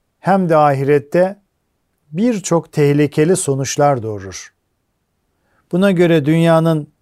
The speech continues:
bu tür tehlikeli yönlerinden kurtulmada kanaatin çok önemli bir rol oynadığı açıkça görülmektedir muhterem kardeşlerim. Ey kalpleri evirip çeviren Allah'ım,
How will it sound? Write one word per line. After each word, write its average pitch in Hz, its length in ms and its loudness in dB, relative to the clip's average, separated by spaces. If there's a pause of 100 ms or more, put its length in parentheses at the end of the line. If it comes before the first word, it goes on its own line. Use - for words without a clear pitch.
(680)
bu 208 140 -4
tür 180 200 0
tehlikeli 147 640 0
yönlerinden 135 800 0
kurtulmada 139 920 -2 (880)
kanaatin 170 760 0 (720)
çok - 320 -8
önemli 156 520 0
bir 135 200 -2
rol 156 280 2
oynadığı 131 640 -2 (640)
açıkça 160 420 -4
görülmektedir 120 1000 -8 (140)
muhterem 104 540 -14
kardeşlerim. 98 760 -16 (640)
Ey 190 200 2
kalpleri 151 520 0
evirip 139 380 2
çeviren 127 420 -2
Allah'ım, 117 600 -8